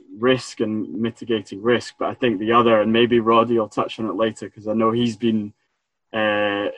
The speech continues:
you know, getting his elbows <laughs> dirty on a, on a new buy to let and, like, putting in some, some, some graft. I think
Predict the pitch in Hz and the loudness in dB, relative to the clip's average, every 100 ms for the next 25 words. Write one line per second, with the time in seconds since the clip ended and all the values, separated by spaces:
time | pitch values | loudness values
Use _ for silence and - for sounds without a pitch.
0 | 117 113 101 104 127 117 113 110 104 - | -2 0 -2 0 2 2 2 -2 -4 -10
1 | - 110 120 117 120 127 123 - _ 131 | -8 0 0 0 -2 -4 -4 -14 _ 0
2 | 123 120 - 117 110 110 107 110 104 110 | 0 0 0 2 4 2 0 -2 -2 -2
3 | 107 110 110 110 - 104 117 - 110 104 | 0 2 2 2 -8 -2 0 0 -2 -4
4 | 127 - 110 110 107 107 107 107 - 117 | -4 -2 -2 -2 -6 -10 -12 -14 -8 -6
5 | 110 - - 104 120 120 110 107 - 104 | -6 -8 -12 -10 0 4 4 0 -8 -6
6 | 135 120 - | -2 -4 -4